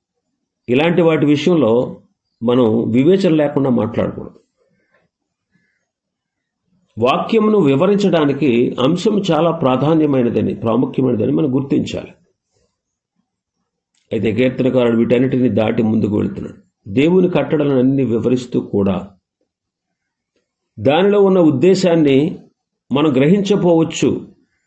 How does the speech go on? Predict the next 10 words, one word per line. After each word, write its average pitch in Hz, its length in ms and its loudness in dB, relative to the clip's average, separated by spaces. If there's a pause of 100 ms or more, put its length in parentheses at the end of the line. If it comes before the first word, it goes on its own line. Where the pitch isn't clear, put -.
(120)
అంటున్నాడు. 92 380 -6 (3000)
"నేను 135 200 2
సిగ్గుపడకుండానట్లు 151 1160 2
నా 123 160 2
హృదయము 117 560 0
నీ 127 160 2
కట్టడల 127 420 -2
విషయమే 110 500 -2 (920)
నిర్దోషమగునుగాక" 117 1120 0
అంటున్నాడు. - 420 -12